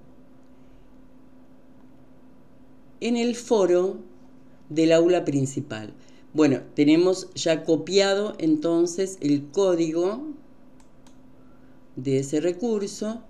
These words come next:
y lo vamos a mostrar en los foros específicos para subir nuestros recursos que vamos a encontrar en cada una de las instancias.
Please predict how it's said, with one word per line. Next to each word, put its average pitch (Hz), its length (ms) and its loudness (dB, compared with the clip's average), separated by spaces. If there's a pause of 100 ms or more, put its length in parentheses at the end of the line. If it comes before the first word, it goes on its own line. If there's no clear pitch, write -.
(960)
y 226 100 -6
lo 269 100 4
vamos 320 260 6
a 285 60 6
mostrar 233 640 2 (240)
en 254 420 0 (1080)
los 214 340 -2
foros 185 800 0 (380)
específicos 190 1200 -2 (140)
para 151 180 -4
subir 151 340 0
nuestros 170 360 -2
recursos 220 880 -4 (340)
que 208 120 -2
vamos 247 280 0
a 254 40 0
encontrar 220 640 -2
en 180 180 2
cada 185 300 0
una 190 280 4
de 165 120 2
las 143 200 -2
instancias. - 1120 -4